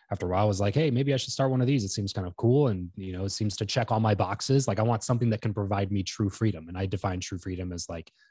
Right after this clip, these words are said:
time freedom, financial freedom, and location freedom, being able to do what I want, when I want, with who I want.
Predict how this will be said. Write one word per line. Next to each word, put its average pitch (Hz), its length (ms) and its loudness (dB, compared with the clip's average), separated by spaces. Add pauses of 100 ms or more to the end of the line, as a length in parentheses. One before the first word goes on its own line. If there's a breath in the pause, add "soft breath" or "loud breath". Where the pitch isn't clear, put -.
(140)
time 104 260 2
freedom, 95 460 -2 (140)
financial 101 380 0
freedom, 98 460 -2
and 110 200 0
location 95 440 -2
freedom, 82 300 -12 (400 loud breath)
being 95 140 0
able 95 100 -2
to 92 80 -4
do 95 160 0
what 101 160 2
I 104 60 4
want, 98 240 0
when 98 160 0
I 98 80 0
want, 95 300 -4
with 95 120 -8
who 107 140 2
I 92 60 -2
want. 82 240 -10